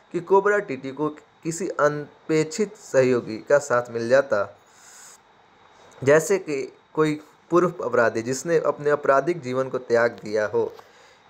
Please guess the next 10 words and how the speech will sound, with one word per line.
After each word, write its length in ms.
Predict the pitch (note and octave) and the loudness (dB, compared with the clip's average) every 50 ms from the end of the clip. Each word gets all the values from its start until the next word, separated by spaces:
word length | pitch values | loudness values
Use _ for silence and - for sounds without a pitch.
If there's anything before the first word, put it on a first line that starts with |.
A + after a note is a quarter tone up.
| - | 0
या 300 | - D#3+ E3+ F3+ G3 G#3 - _ _ _ _ _ _ _ _ _ - | 2 4 4 4 2 -2 -8 _ _ _ _ _ _ _ _ _ 0
अपराधियों 640 | C#3+ - D3+ D#3 D#3+ D#3+ D#3+ D3 E3+ F#3 G3+ G#3 G3+ - - _ _ _ _ _ _ _ | 0 2 4 4 4 4 2 0 0 4 4 4 4 2 -8 _ _ _ _ _ _ _
की 80 | D3+ C#3 | -12 -10
दुनिया 380 | B2+ C3 C3+ C3+ C#3+ D#3 D#3+ | -10 -10 -10 -4 -2 -2 -2
के 140 | D#3 D3+ C#3 | 0 -2 -2
बारे 260 | A#2+ A#2+ A#2+ A#2+ B2 | 2 4 4 4 4
में 100 | B2 B2+ | 2 0
अ-, 200 | - - - B2+ - - _ _ | -4 -4 -6 -8 -8 -10 _ _
अंदरूनी 520 | C3+ C3+ C3+ C3+ C3 C#3 C#3+ D#3 D#3+ E3+ E3+ | -2 -2 -2 0 0 0 2 2 0 -2 -4
सूचना 560 | E3 D3+ B2 - - - - C3 B2+ A2+ A2 | -4 -6 -6 -6 -8 -16 -14 -8 -4 -4 -4